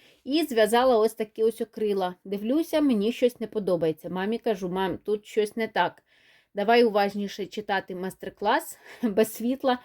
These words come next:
сидимо, е, під, е, кільцевою лампою, і я зрозуміла, що це таке одне крильце.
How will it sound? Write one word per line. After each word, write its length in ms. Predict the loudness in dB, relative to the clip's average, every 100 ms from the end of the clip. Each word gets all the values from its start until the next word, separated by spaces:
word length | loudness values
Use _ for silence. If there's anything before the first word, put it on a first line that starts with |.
| -10 -20 -20 _
сидимо, 600 | -2 4 4 4 2 0 -4
е, 240 | -2 0 0
під, 280 | -2 -2
е, 280 | 0 0 -2 -6 -12 -12
кільцевою 520 | -10 -2 0 2 4
лампою, 500 | 4 2 2 0 -2
і 280 | -2 -2 -2
я 140 | 0 -2
зрозуміла, 560 | -4 -6 -4 0 0
що 180 | 0 -6
це 160 | -6 -6
таке 320 | -6 -2 -2
одне 280 | 2 0 0
крильце. 540 | -4 -6 -6 -8